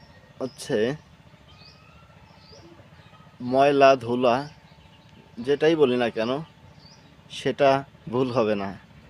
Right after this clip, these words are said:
এটা পোড়ামাটির একটি, আহ, কুয়ার স্তূপ।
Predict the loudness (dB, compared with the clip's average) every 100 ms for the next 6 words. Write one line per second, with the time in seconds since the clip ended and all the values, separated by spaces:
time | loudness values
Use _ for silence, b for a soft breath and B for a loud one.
0 | -20 -16 -8 -2 -2 -2 -2 0 0 -2
1 | -4 -8 -10 -10 -10 -8 -8 -8 -20 -20
2 | -20 -20 -20 -20 -20 -20 -20 -8 -2 0
3 | 0 -2 -6 -12 -20 -20 -20 -20 -20 -20
4 | -20 -12 0 2 2 0 -8 -8 -8 -6
5 | -8